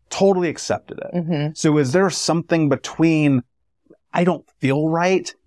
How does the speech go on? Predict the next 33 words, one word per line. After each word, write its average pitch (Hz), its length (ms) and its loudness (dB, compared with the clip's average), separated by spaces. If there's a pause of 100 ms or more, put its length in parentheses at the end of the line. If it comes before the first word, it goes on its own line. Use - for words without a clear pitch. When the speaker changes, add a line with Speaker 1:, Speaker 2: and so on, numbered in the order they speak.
(220)
Speaker 1:
and 139 240 2
looking 147 440 2
at 143 120 2
it - 140 -4
through 135 200 4
this 123 200 0
scope - 400 -2
of, 113 180 0 (100)
"My 175 180 0
life 330 260 0
really 165 240 4
sucks - 440 -2
right 101 200 -4
Speaker 2:
Mm. 170 220 -2
Speaker 1:
now"? 151 180 -10 (260)
Do 135 60 -2
you 147 40 4
see 190 120 0
what 190 80 4
I'm 175 80 2
saying? 139 480 -2 (400)
There's 135 180 2
a 127 80 2
space - 580 0
where 147 220 2
it's 127 160 -6
like 127 240 -2
people 170 380 -2
n-, 123 280 2
are 131 360 0 (260)
maybe 143 380 2
unaware 123 800 0
that 110 180 -4